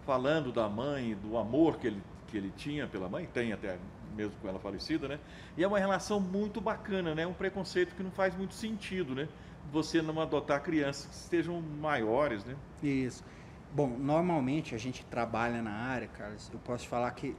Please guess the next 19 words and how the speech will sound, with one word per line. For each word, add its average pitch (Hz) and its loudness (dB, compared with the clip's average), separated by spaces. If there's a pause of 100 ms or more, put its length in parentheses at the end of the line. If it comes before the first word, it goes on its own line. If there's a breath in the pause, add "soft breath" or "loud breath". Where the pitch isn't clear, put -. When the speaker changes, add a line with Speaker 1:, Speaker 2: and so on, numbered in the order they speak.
Speaker 2:
toda 196 4
história 156 2
que 151 -6
me 147 2
fala 135 0
assim, 135 -6
"Fulano 170 -2
é 180 0
adotado 156 0
e - -6
foi 165 -2
adotado 160 2
numa 156 2
adoção 143 -2
tardia", 117 -2 (680 loud breath)
na 147 2
cabeça 175 4
da 180 8
gente, 175 0